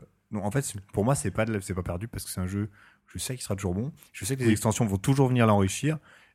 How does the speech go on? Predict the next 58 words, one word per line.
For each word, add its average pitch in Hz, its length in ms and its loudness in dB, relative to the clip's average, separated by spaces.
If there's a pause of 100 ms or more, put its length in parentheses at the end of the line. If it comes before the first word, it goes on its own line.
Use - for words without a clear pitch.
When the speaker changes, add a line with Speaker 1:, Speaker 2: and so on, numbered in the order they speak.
(160)
Speaker 1:
et 107 80 4
j'achèterai 113 400 2
toujours. 120 380 -4 (420)
Speaker 2:
Oui, 151 140 4
oui, 147 220 6
oui. 127 80 2
Speaker 1:
Donc 98 180 2
c'est 135 80 0
ça. 92 220 2
Mais 101 160 6
voilà, 113 240 6
ben, 117 100 6
en 107 60 8
fait, 135 120 0
faut 131 100 2
réussir 113 180 6
à 110 40 2
faire 107 220 2
un 131 140 2
hit 160 220 -4
et 110 40 0
après, 131 340 0
euh, 95 360 2
à 95 100 -2
réussir 107 320 0
à 101 60 2
trouver 110 240 -4
comment 117 240 -6
l'enrichir. 104 360 -6
Alors 87 120 -2
avec 101 100 -2
des 101 100 0
goodies, 98 520 0
avec, 104 400 -4
euh, 95 100 -4
des 90 160 -8
extensions. 92 480 -14 (460)
Speaker 2:
Oui, 113 160 4
mais, 95 160 2
euh, 92 280 0
là, 95 80 0
on 101 60 0
parlait 101 260 2
de 92 320 -2
Speaker 1:
Mais 101 60 0
Ascension, 98 400 0
tu 90 120 -10
peux 90 120 -6
y 104 60 0
aller. 160 160 -2
Ils 120 80 -2
Speaker 2:
on 98 100 -6
Speaker 1:
sortent - 40 -8 (100)
Speaker 2:
parlait 98 100 2
de 101 60 2
Speaker 1:
des 117 60 6
Speaker 2:
Munchkin. 120 180 -2
Speaker 1:
extensions. 135 280 -2